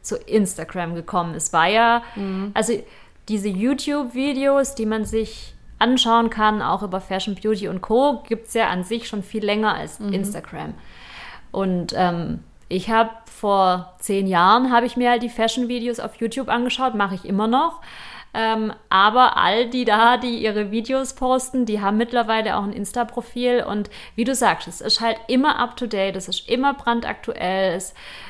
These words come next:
Speaker 1: man kriegt viel mehr Content in kürzester Zeit und,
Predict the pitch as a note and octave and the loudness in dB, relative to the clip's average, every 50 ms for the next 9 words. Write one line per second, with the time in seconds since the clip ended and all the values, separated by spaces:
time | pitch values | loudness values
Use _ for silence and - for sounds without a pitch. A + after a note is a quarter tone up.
0 | - - - G3+ G#3 G3+ G3 G3 - G#3+ F#3 - - - C4 C#4 C#4 C4 B3+ B3+ | -18 -14 -8 -6 -4 -4 -4 -4 -6 -8 -10 -10 -8 -4 -2 0 2 2 2 2
1 | B3 B3 - - A3+ A3 A3+ A3+ - G#3+ G#3 G#3 G3+ G3+ - F#3+ F#3+ - G#3+ G3+ | 2 0 0 0 0 0 0 0 0 0 0 0 0 -2 -4 -6 -6 -8 -8 -8
2 | F#3+ - - - - G3 F#3+ - - G3 F3+ F3+ F3+ F3+ F#3 F#3 - - - F3 | -8 -6 -6 -4 -4 -6 -6 -6 -4 -2 -2 0 0 -2 -2 -4 -6 -8 -6 -6
3 | F3 F3 F3 - | -6 -6 -8 -10